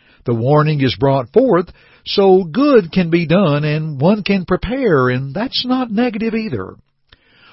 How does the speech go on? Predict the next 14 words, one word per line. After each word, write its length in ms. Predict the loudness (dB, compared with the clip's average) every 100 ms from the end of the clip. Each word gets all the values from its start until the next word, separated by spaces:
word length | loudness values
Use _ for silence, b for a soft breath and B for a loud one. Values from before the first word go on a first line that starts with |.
| b
Boldness 680 | 0 2 2 0 0 -2 0
in 180 | -2
speech, 560 | -2 -4 -2 -2 -2 -2
referring 440 | -2 0 -2 0
to 100 | -2
Saul 420 | -2 0 0 0 0
in 60 |
Acts 300 | 0 -4 -4
nine 420 | -2 -2 -2 -2
twenty-seven 760 | -4 -4 -2 -2 0 0 2 0
and 340 | -2 -2 -4 -6
Acts 300 | -8 -6 -4
nine 400 | -4 -2 -4 -6
twenty-nine. 840 | -4 -2 -2 -2 -4 -6 -8 -12